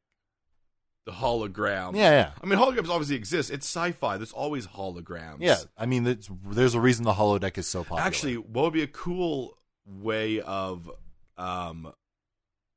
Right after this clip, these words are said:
Speaker 1: 'cause usually holograms are used when it's like, "Hey, we're talking to, hey, we're talking here. We're talking to each other." If instead of a, of, you know, l-, using light, it just, like, creates the person.
Speaker 2: Yeah.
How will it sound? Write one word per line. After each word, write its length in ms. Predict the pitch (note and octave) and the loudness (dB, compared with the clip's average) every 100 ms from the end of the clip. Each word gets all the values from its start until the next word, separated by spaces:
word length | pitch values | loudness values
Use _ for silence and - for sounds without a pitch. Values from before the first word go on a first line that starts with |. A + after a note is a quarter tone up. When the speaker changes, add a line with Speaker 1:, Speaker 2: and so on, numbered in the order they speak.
| A#2 | -8
Speaker 1:
'cause 220 | D3+ D3 | -6 -4
usually 280 | G#3 F#3 D#3 | -4 -4 -2
holograms 600 | C#3 B2 A#2 A2 A2 G#2 | -2 -2 -4 -6 -6 -6
are 40 | |
used 560 | G2 F#2+ G2 F#2+ F2+ - | -6 -6 -6 -6 -8 -10
when 160 | F#2+ F#2+ | -12 -10
it's 140 | F2 | -10
like, 160 | F#2+ F#2 | -10 -8
"Hey, 220 | D3+ C#3 | -4 -4
we're 140 | A#2+ | -4
talking 400 | A2 C3+ A#2+ A2+ | -2 -2 -2 -4
to, 160 | G2 F#2+ - - - | -6 -6 -10 -16 -4
hey, 260 | A3+ F#3+ | 4 6
we're 120 | E3 G3+ | 6 2
talking 540 | G#3+ G#3+ F3 E3+ C#3+ | 0 2 2 2 -2
here. 720 | B2+ B2 A#2 G#2+ G2 F#2 E2+ _ _ _ _ | -2 0 0 0 -2 -6 -10 _ _ _ _
We're 80 | D3+ | 2
talking 260 | D3 C3 | 4 4
to 80 | A#2+ | 0
each 180 | A2 - | -2 -2
other." 260 | G#2+ F#2 | -2 -4
If 120 | F2+ A2+ | -8 -8
instead 420 | A#2+ - C3+ C3 | -4 -2 2 2
of 100 | C3 | 2
a, 140 | A#2+ - - | 0 -4 -8
of, 380 | - G2 G2 F2+ - _ _ _ - | -4 -4 -4 -8 -16 _ _ _ -16
you 100 | G2 | -12
know, 140 | D#2+ - E2+ | -12 -12 -10
l-, 60 | G2 | -6
using 400 | G#2+ G#2 G#2+ F#2+ | -6 -4 -6 -6
light, 300 | F2+ G#2 B2 | -6 -6 -6
it 60 | A2+ | -6
just, 200 | F#2+ F2+ | -4 -2
like, 200 | G2+ - | -2 -4
creates 720 | - G#2 F2+ F2+ F2+ F#2 - | -6 -2 -2 -2 -4 -6 -10
the 100 | - | -10
person. 600 | F#2 A2+ G#2+ - B2+ C3+ C#3+ | -8 -6 -6 -4 -4 -4 2
Speaker 2:
Yeah. 280 | D#3+ F#2 | 4 4